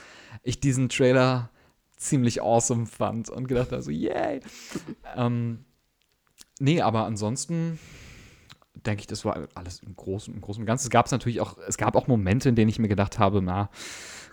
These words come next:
komm, äh, irgendwie Magic the Gathering, Trailer fünfhundert dazu. Äh,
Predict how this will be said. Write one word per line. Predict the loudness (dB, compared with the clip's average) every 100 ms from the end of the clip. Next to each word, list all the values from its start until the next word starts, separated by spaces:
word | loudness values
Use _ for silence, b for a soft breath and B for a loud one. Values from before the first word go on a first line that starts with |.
| -2
komm, | 0 0 -4 _ b b b
äh, | 0 2 2 -2 _
irgendwie | -6 -4 -2
Magic | 0 2 0 -2
the | -2
Gathering, | 0 0 0 0 -2 -6 -4
Trailer | 0 0 0
fünfhundert | -4 -6 -2 2 2 0 -10
dazu. | -10 -4 -2 -2 B B B B _ -12
Äh, | -8